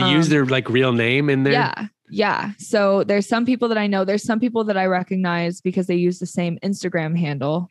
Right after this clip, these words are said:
Speaker 2: that they have.
Speaker 1: Mm.
Speaker 2: So I'm like, "Okay, I know who you are." But then there's some people who I genuinely don't know who I'm talking to, which can be a little bit scary. But at the same time, it's like, I'm not putting anything out there that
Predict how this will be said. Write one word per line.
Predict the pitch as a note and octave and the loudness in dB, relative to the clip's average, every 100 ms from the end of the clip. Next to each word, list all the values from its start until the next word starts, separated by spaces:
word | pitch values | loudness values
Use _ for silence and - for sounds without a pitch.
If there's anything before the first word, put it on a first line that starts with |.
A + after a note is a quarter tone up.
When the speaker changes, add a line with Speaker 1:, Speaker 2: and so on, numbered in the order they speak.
| - | -8
Speaker 2:
that | - E3+ | -6 -2
they | E3 | 0
have. | E3+ C#3+ F3+ | 0 0 -2
Speaker 1:
Mm. | |
Speaker 2:
So | E3+ E3+ | -2 -2
I'm | E3 | -2
like, | E3 D#3+ | -4 -2
"Okay, | F3 F#3+ | 0 0
I | E3 E3 | 0 0
know | D#3+ | 0
who | E3+ | 0
you | D3 E3+ A3+ | -2 0 0
are." | F3 C3+ F3 - - - - | 0 0 -4 -10 -20 -20 -6
But | G3+ | -2
then | A3+ A3+ | 0 2
there's | G#3 | 2
some | A3+ G3+ | 0 0
people | G#3+ G3 | 2 2
who | G3 F#3 | 2 4
I | F3 | 2
genuinely | F#3 G3 F#3+ F3+ E3+ | 2 2 2 0 0
don't | E3 E3 E3 - | 0 0 0 0
know | E3 D#3+ D3+ D#3 | 0 2 0 0
who | E3+ | 0
I'm | D#3+ D#3 | -2 -2
talking | E3 C#3+ D3+ | -4 -4 -4
to, | D#3+ A2 F3 _ _ _ _ _ _ | -4 -4 -4 _ _ _ _ _ _
which | A#3+ A3 | -2 0
can | C4 D4 | 0 0
be | F4 | 2
a | C4 | 2
little | G#3+ F#3+ | 2 2
bit | E3+ | 0
scary. | - F#3 F3 F3 F3+ - - - - - | 0 0 2 2 0 -6 -20 -20 -10 -2
But | G3+ | -2
at | G3 | 0
the | G3+ | -2
same | A3 G3 | 0 0
time, | F#3+ F#3 E3+ E3+ | 2 0 0 0
it's | E3+ | 0
like, | E3 D3+ - | -2 -4 -6
I'm | F3+ F3+ | -2 0
not | E3 - _ _ _ - | -2 -4 _ _ _ -4
putting | G#3 F#3+ F3+ | 0 0 0
anything | C#3 F3+ F3+ - | 0 0 0 -2
out | E3+ D#3+ | -2 0
there | E3 | 0
that | E3 D#3+ - | 2 0 -4